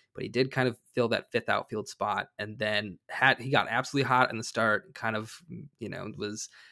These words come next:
mediocre kind of in the middle, and then he ended really strong too. So he was definitely a big one. Um, and then in fab, I, April fourteenth, it was, I saw this in,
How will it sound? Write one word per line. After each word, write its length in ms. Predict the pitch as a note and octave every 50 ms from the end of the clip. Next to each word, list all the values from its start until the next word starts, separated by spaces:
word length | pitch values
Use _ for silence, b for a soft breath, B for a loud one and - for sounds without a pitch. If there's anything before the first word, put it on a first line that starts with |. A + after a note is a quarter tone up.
| B _
mediocre 500 | - C3 C#3 C#3 C#3 C3+ C3 B2+ - C3
kind 120 | B2+ C#3 C#3
of 60 | C3+
in 40 | C#3
the 60 | D#3
middle, 240 | F#3+ G3+ G#3 G3 E3
and 80 | C3
then 100 | A#2+ A#2
he 100 | A2+ G#2+
ended 200 | G#2+ G#2 G2+ -
really 160 | E2 E2+ E2+ -
strong 300 | - - A#2+ - - -
too. 220 | - - D#2+ -
So 140 | - - -
he 120 | A2 D#3
was 120 | F#3+ F#3+ C#3+
definitely 300 | C3+ B2 A#2 - A#2+ A2
a 60 | G#2
big 220 | G#2 - G#2+ G#2+ -
one. 280 | G#2+ G#2+ G#2+ G#2 A#2 b b b b b b b -
Um, 400 | - A#2 A#2 A2 G#2 G#2 G#2+ - -
and 120 | B2+ C3+ C3+
then 260 | D3+ D#3 E3 D#3+ D#3 - -
in 140 | B2+ B2 A#2
fab, 500 | - - - D#3 D#3+ D#3 D3 D3+ D3 D3+ D#3 C#3+ - -
I, 120 | - A#2 G2 A#2+ A#2 - _ _ _ _ _ -
April 280 | C#3+ E3 E3+ - G3+ F#3
fourteenth, 600 | F#3+ - - F3 D#3+ - - D#3 D3 C#3+ C#3 -
it 80 | -
was, 160 | C3+ C3 - - _ - - -
I 80 | - B2+
saw 200 | - - F3 G3+
this 160 | G#3 G3 -
in, 140 | C3+ B2